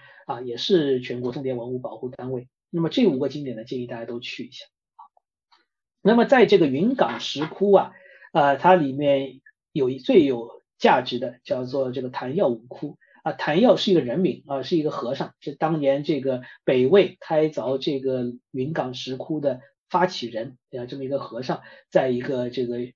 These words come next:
悬崖的绝壁上啊，开凿了，呃，这个非常非常，呃，知名的、非常非常壮观的佛像。那么它一个最初是造了五个窟啊，每个窟都是，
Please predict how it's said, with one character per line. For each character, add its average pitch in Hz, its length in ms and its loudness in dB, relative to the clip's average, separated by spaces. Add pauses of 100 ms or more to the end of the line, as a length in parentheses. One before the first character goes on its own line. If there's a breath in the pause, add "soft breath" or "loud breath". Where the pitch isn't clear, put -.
(160)
悬 - 360 -6
崖 139 200 0
的 139 100 2
绝 127 220 -6
壁 233 180 4
上 - 320 -4
啊， 110 240 -12
开 139 240 0
凿 127 200 -4
了， 123 240 -4 (300 soft breath)
呃， 120 280 -8
这 123 160 -6
个 117 180 -6 (120)
非 170 180 2
常 135 240 -8
非 139 180 -4
常， 120 300 -12 (340)
呃， 117 240 -10
知 147 300 -6
名 120 200 -4
的、 123 220 -8 (140)
非 147 160 -2
常 135 180 -4
非 139 140 -4
常 127 160 -10
壮 135 260 2
观 160 240 0
的 - 160 -6 (380)
佛 117 240 -8
像。 - 240 -4 (200)
那 165 120 -2
么 160 100 2
它 185 160 6
一 151 60 0
个 135 180 -2
最 165 220 6
初 180 160 0
是 170 140 -2
造 165 200 4
了 139 120 6
五 127 180 -2
个 160 160 4
窟 131 320 -8 (380)
啊， 143 120 -2
每 131 220 -2
个 208 100 4
窟 - 220 0
都 185 100 10
是， 147 320 -2